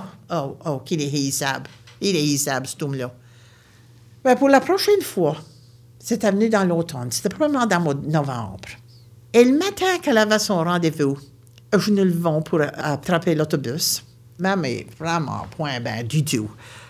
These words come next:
Alors, les deux coudes sur la table. Elle se tient le menton comme ça. Elle se frotte la tête. Elle a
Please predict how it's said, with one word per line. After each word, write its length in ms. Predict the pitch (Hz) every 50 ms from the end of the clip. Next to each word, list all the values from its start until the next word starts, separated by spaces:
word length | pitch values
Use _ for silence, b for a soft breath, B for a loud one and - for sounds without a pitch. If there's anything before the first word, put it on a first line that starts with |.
| B B
Alors, 200 | 185 208 220 220
les 180 | 214 208 202
deux 360 | 190 165 170 233 262 294 294 277
coudes 300 | 285 - 233 220 208 208
sur 140 | - 202
la 120 | 165 160 151
table. 440 | 156 - 151 131 117 110 120 143 - - - b b b b b b b b b b
Elle 100 | - 208
se 120 | - - -
tient 240 | - 302 302 285 269
le 80 | 247
menton 460 | 220 208 202 196 196 190 202 196 175
comme 240 | 180 190 165 147 147
ça. 360 | 147 - - 143 123 123 135 - 185
Elle 80 | 180
se 100 | 185 -
frotte 360 | - - 359 381 330 330 -
la 100 | 208 170
tête. 480 | 165 165 - 160 131 117 123 135 - - - -
Elle 80 | 208
a 60 | 226